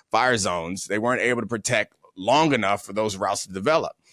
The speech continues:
And they just kept trying it until halftime. Reportedly, Lamar Jackson was like, "Nah, we ain't doing that no more.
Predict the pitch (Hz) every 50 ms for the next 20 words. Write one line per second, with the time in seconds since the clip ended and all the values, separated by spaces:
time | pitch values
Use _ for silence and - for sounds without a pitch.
0 | _ _ _ _ _ _ _ _ _ _ _ - 120 120 120 120 120 113 127 131
1 | 127 - 147 143 - - 175 175 196 185 156 113 95 87 - _ - - _ -
2 | 110 104 - 127 123 147 156 165 165 - - 139 117 113 110 107 107 - 131 127
3 | 117 113 113 110 110 104 104 110 110 117 117 113 107 104 120 127 131 127 - -
4 | 101 101 101 95 98 98 92 101 120 117 107 87 80 73 69 92 123 120 120 120
5 | 113 131 143 131 113 98 92 95 90 92 90 90 87 98 104 107